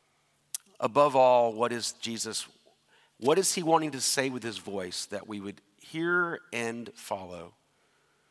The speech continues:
Well, the first and paramount thing he wants us to hear is we can believe in him. We can trust in him, that he is, in fact,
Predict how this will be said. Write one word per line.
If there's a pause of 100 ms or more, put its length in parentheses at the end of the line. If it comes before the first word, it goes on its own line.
(460)
Well,
the
first (600)
and
paramount
thing
he
wants
us
to
hear
is (640)
we
can
believe
in
him. (960)
We
can
trust
in
him, (240)
that
he
is,
in
fact,